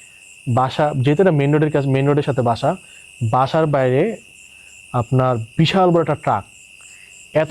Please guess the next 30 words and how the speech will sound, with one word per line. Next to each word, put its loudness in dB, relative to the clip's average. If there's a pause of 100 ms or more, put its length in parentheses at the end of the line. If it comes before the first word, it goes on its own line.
বড় 2
ট্রাক -2
ওই 4
রোডে 2
ঢুকে 0
না -2
সাধারণত। -6 (920)
কী 0
কারণে 0
জানি, 2 (100)
ওই 2
ট্রাক -2 (120)
সম্ভবত, -2 (580)
যেটা 0
শোনা, 0
কোনো 0 (300)
জায়গায় 0
হয়তো -2 (300)
পুলিশ 2
বা 0
কোনো -2
কিছু -2
তাড়া 0
খেয়ে 2 (640)
ওইগুলিতে 2 (100)
ঢুকছে। -2 (120)
একদম 0
বাসার 0
অপোজিট, 0 (840)
অপোজিটেই 2